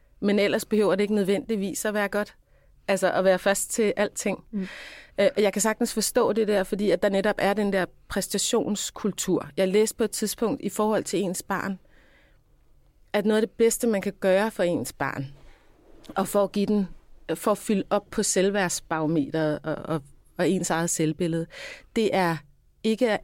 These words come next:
Speaker 1: at, ikke at, at rose dem for netop, øh, deres præstation, men rose dem for de handlinger, de gør.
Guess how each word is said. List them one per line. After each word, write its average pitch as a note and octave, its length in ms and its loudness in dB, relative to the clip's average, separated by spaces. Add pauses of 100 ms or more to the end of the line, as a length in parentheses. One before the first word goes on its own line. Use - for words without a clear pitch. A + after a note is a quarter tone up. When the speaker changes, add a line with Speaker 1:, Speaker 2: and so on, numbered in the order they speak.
Speaker 1:
at, F3 260 4
ikke A#3+ 340 2
at, G3 120 0 (340)
at G3 180 0
rose A3+ 500 2
dem F3+ 220 0 (460)
for F#3+ 360 0
netop, G3+ 400 2 (220)
øh, G3 140 -2
deres F3+ 180 2
præstation, G3 760 -2 (260)
men G#3 260 2
rose G#3+ 340 2
dem G#3 200 0
for F#3+ 340 -2 (760)
de A#3+ 100 2
handlinger, A3+ 540 4
de E3+ 140 -6
gør. C#3+ 280 -6